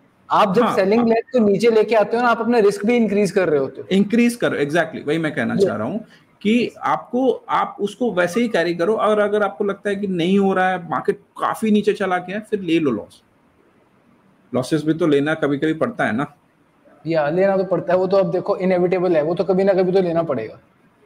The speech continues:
Speaker 2: Correct, वही
Speaker 1: इसके
Speaker 2: चीज।
Speaker 1: अंदर कभी ऐसा हुआ है कि कोई black swan event ऊपर की तरफ को हुआ है कभी?
Speaker 2: आपको, आप, आप भी market में काफी सालों से हो, मेरे से तो ज्यादा experience है।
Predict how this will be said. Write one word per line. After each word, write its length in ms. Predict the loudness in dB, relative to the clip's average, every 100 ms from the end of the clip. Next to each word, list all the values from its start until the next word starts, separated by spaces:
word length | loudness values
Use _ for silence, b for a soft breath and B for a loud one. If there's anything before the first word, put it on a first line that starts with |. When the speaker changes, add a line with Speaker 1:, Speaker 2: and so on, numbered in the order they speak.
| -20 -4
Speaker 2:
Correct, 360 | -2 -2 -4 -2
वही 120 | -2
Speaker 1:
इसके 120 | 0
Speaker 2:
चीज। 100 | -2
Speaker 1:
अंदर 220 | 2 2
कभी 220 | 2 2 4
ऐसा 200 | 4 4
हुआ 140 | 4
है 60 | 4
कि 100 | 2
कोई 120 | 2
black 320 | 4 2 2
swan 240 | 0 2
event 240 | 4 2 2
ऊपर 220 | 0 0
की 100 | 0
तरफ 220 | 0 0
को 80 | 2
हुआ 140 | 2
है 60 | 2
कभी? 240 | 0 -4 -8 -18 _ _ _ _ -20 -20 b b b -4
Speaker 2:
आपको, 640 | -4 -4 -10 _ 0 0
आप, 340 | 0 -4 -6 _ -4
आप 180 | -2 -2
भी 340 | -2 0 2
market 320 | 2 -2 -2 -6
में 100 | -4
काफी 240 | -6 -4
सालों 220 | -2 -4
से 140 | -2 -6
हो, 120 | -2
मेरे 180 | -2 -2
से 120 | -2
तो 120 | 0
ज्यादा 220 | 0 -2
experience 420 | -4 -4 -4 -2
है। 120 | -6